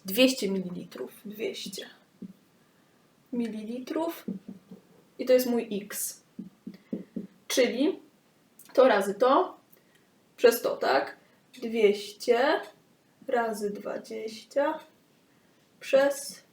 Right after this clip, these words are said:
tysiąc. Wszystko mi się poskacało. Dwa razy dwa, cztery. Cztery gramy soli.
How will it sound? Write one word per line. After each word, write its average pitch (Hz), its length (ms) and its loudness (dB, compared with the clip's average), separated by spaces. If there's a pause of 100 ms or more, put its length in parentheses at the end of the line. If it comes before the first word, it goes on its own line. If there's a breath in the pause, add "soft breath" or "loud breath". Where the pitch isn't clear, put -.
(160)
tysiąc. 233 840 -8 (3000)
Wszystko 254 280 0
mi 226 100 -4
się 220 80 -8
poskacało. 254 440 4
Dwa 226 140 2
razy 220 180 2
dwa, 247 160 -4
cztery. 208 600 0 (1900)
Cztery 262 420 6
gramy 202 300 2
soli. - 340 -2